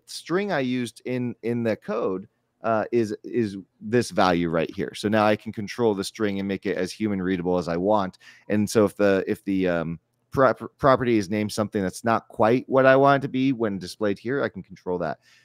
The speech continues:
The interesting thing is when I, when I change things here,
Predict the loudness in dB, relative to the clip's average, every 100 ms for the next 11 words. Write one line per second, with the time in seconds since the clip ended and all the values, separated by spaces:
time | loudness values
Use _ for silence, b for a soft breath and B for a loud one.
0 | _ 0 2 4 2 0 0 -2 0 -2
1 | 0 2 4 2 2 0 0 0 -2 _
2 | -8 -2 -2 -2 -4 -4 -2 -2 -6 -14
3 | _ -4 0 2 0